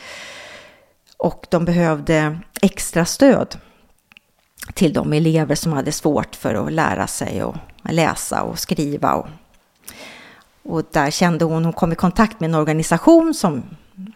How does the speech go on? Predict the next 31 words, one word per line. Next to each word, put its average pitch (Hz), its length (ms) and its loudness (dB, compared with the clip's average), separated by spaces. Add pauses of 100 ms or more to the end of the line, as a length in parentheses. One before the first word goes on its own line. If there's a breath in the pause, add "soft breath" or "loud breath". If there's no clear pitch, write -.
(340)
ideellt 175 500 4
åkte - 240 -4
ner 120 280 -4 (280)
och 156 60 -4
jobbade 147 380 -2
där - 120 -4
nere. - 280 -4 (100)
Och 160 120 -10
då 160 120 -2
ville 160 280 -2
hon 156 300 -4 (240)
engagera 165 580 0
sig - 180 -6
i 151 40 -10
det - 160 -6
och - 160 -10
åka - 180 -10
ner 147 240 -12
till - 180 -10
Uganda. - 340 -6 (1000 loud breath)
Och - 220 -2
jag 185 180 6
var 143 100 0
jätterädd. 143 920 0
Jag 160 80 2
ville 160 260 2 (180)
inte 165 460 4
att 143 120 0
hon - 80 -12
skulle - 220 -8
åka. - 300 -12